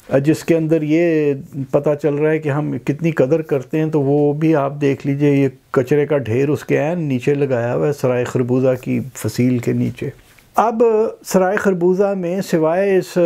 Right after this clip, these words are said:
छोटे से टुकड़े, फसील के टुकड़े के और ये जो बुर्ज आपको दिख रहा है, इसके और कुछ नहीं रहा। तो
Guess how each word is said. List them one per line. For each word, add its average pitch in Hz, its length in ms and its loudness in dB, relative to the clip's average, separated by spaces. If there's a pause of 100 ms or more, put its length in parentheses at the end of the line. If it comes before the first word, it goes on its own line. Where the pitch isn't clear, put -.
(320)
छोटे 170 340 0
से 165 220 0
टुकड़े, 165 500 0
फसील 170 540 -2
के 185 120 0
टुकड़े 165 380 0
के 165 360 0
और 160 480 0 (540)
ये 151 200 0
जो 151 440 0
बुर्ज 151 400 0
आपको 147 340 0
दिख 135 260 -2
रहा 147 180 0
है, 139 200 -2
इसके 156 500 0
और 151 280 0
कुछ 147 260 -2
नहीं 127 220 2
रहा। 131 220 -2 (440)
तो 190 420 2